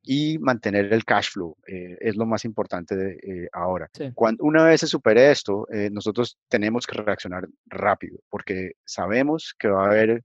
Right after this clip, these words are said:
Speaker 1: un ajuste entre la demanda y la oferta. Seguramente lo que hace unos meses o unas semanas era el ideal va a cambiar, y si eso ocurre tenemos que saber, eh, cómo reaccionar rápido, y por eso los inversionistas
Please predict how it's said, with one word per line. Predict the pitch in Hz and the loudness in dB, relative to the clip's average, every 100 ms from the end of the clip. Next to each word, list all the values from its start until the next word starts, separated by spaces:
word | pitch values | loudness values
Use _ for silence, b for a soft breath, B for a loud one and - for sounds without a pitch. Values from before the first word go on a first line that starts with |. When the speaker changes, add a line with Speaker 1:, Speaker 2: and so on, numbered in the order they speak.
| _ | _
Speaker 1:
un | 120 110 | -4 -4
ajuste | 95 143 131 - 127 | -2 -2 -4 -4 -4
entre | 113 95 | -4 -4
la | 87 | -4
demanda | 82 90 104 107 110 104 | -4 -4 -2 0 0 -2
y | 95 | -6
la | |
oferta. | 82 104 104 - 139 - | -4 0 0 -2 -8 -4
Seguramente | 110 104 120 127 120 127 | -2 2 4 2 0 2
lo | 123 | 2
que | - 95 95 95 | 2 -2 0 -2
hace | 98 123 | -4 -4
unos | 117 113 107 | -2 -2 -2
meses | 117 110 110 | -2 -2 -2
o | 110 | -6
unas | 95 101 | -4 -4
semanas | 110 101 101 107 - | -4 -2 -2 -2 -2
era | 110 110 | 2 4
el | 110 | 4
ideal | 107 90 92 107 107 _ - 98 | 4 4 2 0 -2 _ -6 -4
va | |
a | 95 | -2
cambiar, | 101 95 101 - | -4 0 0 0
y | 120 113 127 131 | 0 0 0 -4
si | - - 98 | -8 -2 -2
eso | 90 113 | 0 -2
ocurre | - 104 - 143 113 | -2 -4 2 4 4
tenemos | 107 98 95 98 | 2 -2 -4 -6
que | - | -6
saber, | 107 90 90 98 104 | -6 -4 -2 -2 -4
eh, | - 92 - | -6 -12 -6
cómo | 107 101 | -4 -2
reaccionar | 107 101 98 87 92 | -2 -2 -6 -10 -2
rápido, | 110 104 127 156 | -2 0 -2 -2
y | - 151 | -2 -2
por | - 143 | 2 6
eso | 131 - 139 | 6 4 0
los | 110 107 | -2 -4
inversionistas | 98 95 98 101 117 | -4 -4 -4 -6 -6